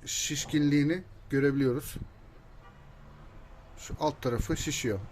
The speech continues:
Çeşitli şekilde bu pirincin patlamadan sonra formu bozuluyor. Doldurmadan önce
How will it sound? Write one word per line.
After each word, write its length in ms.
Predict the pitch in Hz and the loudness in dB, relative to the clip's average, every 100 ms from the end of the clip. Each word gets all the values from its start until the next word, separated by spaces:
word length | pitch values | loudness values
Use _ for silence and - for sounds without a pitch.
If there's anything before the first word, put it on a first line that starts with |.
| - - - - - - - - - - - - - - - - - - - - - - - - - - - - | -14 -16 -16 -14 -16 -16 -16 -16 -18 -18 -18 -16 -16 -16 -16 -16 -16 -14 -12 -12 -12 -16 -16 -16 -16 -16 -16 -12
Çeşitli 420 | - 160 - - 156 | 0 2 2 -4 0
şekilde 560 | 165 - 143 165 190 - - - - - - - - - - - - - 147 | 0 2 2 4 2 -2 -16 -16 -18 -20 -20 -20 -20 -18 -18 -20 -20 -18 2
bu 300 | 165 185 - - - - - - | 8 8 6 -10 -20 -16 -12 4
pirincin 540 | 156 151 143 185 208 - - - - - - | 8 10 8 4 2 -8 -18 -16 -18 -18 -4
patlamadan 560 | 131 - 143 151 175 165 | -2 2 4 6 6 4
sonra 340 | 143 135 165 | 2 4 2
formu 440 | - 147 151 170 | 6 6 8 6
bozuluyor. 440 | 139 127 127 113 95 - - - - - - - - - - - - - - - - - - - - - - - - - - - - | 4 4 4 2 0 -6 -16 -20 -20 -18 -16 -16 -16 -18 -20 -20 -18 -18 -18 -20 -20 -20 -20 -20 -20 -20 -20 -20 -20 -18 -18 -8 6
Doldurmadan 540 | 143 156 190 202 160 | 8 8 6 6 8
önce 360 | 151 131 156 | 10 10 6